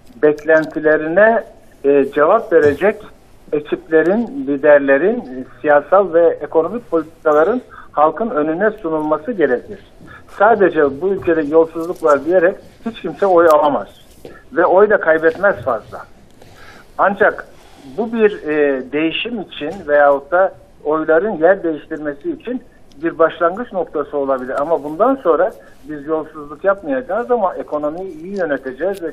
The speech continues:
şöyle yöneteceğiz mesajının halka verilmesi ve halkın da bunu kabul etmesi, buna güvenmesi gerekir.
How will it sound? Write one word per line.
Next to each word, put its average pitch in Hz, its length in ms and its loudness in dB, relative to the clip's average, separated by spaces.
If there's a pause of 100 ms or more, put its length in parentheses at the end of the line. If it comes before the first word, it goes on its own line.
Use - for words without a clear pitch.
şöyle 214 240 -2
yöneteceğiz 139 640 -6 (440)
mesajının 147 680 -4
halka 147 380 -4
verilmesi 135 560 -8
ve 185 40 2
halkın 151 420 -2
da 175 160 0
bunu 226 220 -2 (320)
kabul 208 340 -2
etmesi, 139 600 -4 (300)
buna 175 180 2
güvenmesi 160 680 -2
gerekir. 139 460 -2